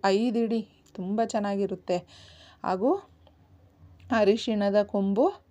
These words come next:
ಒಂದೆರಡು ಇಡಿ, ಗರಿಕೆ ಇಪ್ಪತ್ತೊಂದು ಇಡಿ ಇಟ್ಬಿಟ್ಟು ನಿಮ್ಮ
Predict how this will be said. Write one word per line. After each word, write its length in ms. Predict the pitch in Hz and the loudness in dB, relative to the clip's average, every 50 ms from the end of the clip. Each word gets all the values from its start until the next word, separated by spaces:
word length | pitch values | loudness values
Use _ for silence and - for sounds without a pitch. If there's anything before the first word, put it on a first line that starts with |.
| _ _ - | _ _ -8
ಒಂದೆರಡು 500 | 190 185 180 180 180 175 185 196 196 208 | -8 -4 -2 0 2 2 2 4 4 4
ಇಡಿ, 280 | 196 190 180 220 269 330 - _ - - - - - - - _ _ - | 4 4 4 0 -2 -2 -4 _ -18 -20 -20 -20 -20 -20 -20 _ _ -4
ಗರಿಕೆ 680 | 190 214 208 202 226 247 247 - - 247 254 254 - - - | 4 4 4 6 4 0 -2 -2 0 0 0 0 -2 -4 -6
ಇಪ್ಪತ್ತೊಂದು 960 | 214 202 - _ - 220 220 220 - - 214 202 190 185 190 175 185 175 - - - | -6 -6 -6 _ 2 2 2 2 -2 -2 0 0 0 0 0 0 -2 -2 -2 -8 -8
ಇಡಿ 440 | - 208 226 226 240 196 190 - - - _ _ _ | -2 0 0 4 4 2 2 0 -6 -18 _ _ _
ಇಟ್ಬಿಟ್ಟು 800 | 202 - 202 - _ 233 208 208 190 190 - 269 349 - - - - - - - - - - - _ _ _ 208 | -8 -8 -8 -4 _ -2 0 0 0 2 2 2 2 2 -2 -14 -20 -20 -20 -20 -20 -20 -20 -20 _ _ _ -2
ನಿಮ್ಮ 300 | 226 233 247 262 247 | 0 2 2 2 2